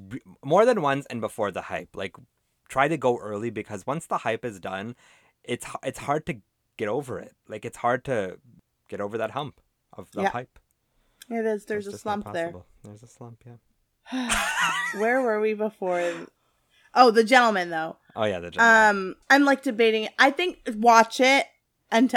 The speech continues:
Speaker 2: le-, that's your homework, because I think it is
Speaker 1: Okay.
Speaker 2: available on Netflix
Speaker 1: It's,
Speaker 2: or
Speaker 1: it's
Speaker 2: on
Speaker 1: somewhere.
Speaker 2: Prime.
Speaker 1: Yeah, it is.
Speaker 2: Yeah. Um, watch it,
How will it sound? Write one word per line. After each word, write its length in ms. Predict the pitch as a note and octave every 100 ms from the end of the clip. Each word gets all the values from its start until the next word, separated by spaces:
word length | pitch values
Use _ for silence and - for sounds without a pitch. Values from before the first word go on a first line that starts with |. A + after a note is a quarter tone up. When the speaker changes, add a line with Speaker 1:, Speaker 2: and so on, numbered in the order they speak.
| -
Speaker 2:
le-, 220 | A3 A3 -
that's 240 | B3 B3+ B3
your 160 | G#3+
homework, 460 | G#3 E3+ F3 B3 - _ _ _ _ _
because 200 | A3 A3+
I 100 | A3
think 180 | A3 A#3+
it 100 | C4
is 80 | A3
Speaker 1:
Okay. 100 | A3+
Speaker 2:
available 560 | F#3 F3+ F3 F3+ - _
on 200 | F#3+ F3+
Netflix 380 | E3+ D#3+ F#3 F#3
Speaker 1:
It's, 160 | C3 -
Speaker 2:
or 160 | F#3+ F3+
Speaker 1:
it's 80 |
Speaker 2:
on 140 | F3 E3
Speaker 1:
somewhere. 300 | A#2+ G#2+ F2+
Speaker 2:
Prime. 100 | F2+
Speaker 1:
Yeah, 220 | F2+ D#2+ -
it 80 | F2+
is. 100 | D#2+
Speaker 2:
Yeah. 240 | E3+ D#3 - - _ _ _ -
Um, 520 | G#3 G3 F#3 F3+ F3 -
watch 380 | G3+ G#3 G#3
it, 180 | A#3 G#3+